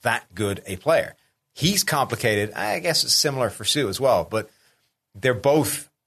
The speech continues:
they both have this thing of, like, pr-, prior reputations, I think,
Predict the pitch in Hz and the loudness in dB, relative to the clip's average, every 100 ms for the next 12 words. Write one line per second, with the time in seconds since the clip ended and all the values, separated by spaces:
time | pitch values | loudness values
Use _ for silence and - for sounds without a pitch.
0 | _ _ 120 123 135 139 131 117 117 - | _ _ -2 2 2 2 -2 -2 -2 0
1 | 131 117 104 92 85 95 90 85 - _ | 0 0 2 2 0 -6 -6 -6 -14 _
2 | _ _ _ 117 117 - 131 120 113 107 | _ _ _ 0 0 2 4 4 4 0
3 | 98 107 104 - 87 80 - - - - | -2 -4 -2 -2 -4 -2 0 -2 -6 -10
4 | 101 | -10